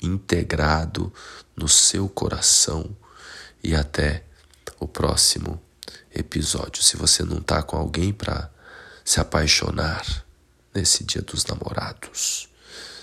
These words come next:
se apaixone por você, né?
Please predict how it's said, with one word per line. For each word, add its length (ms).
se 180
apaixone 600
por 180
você, 460
né? 220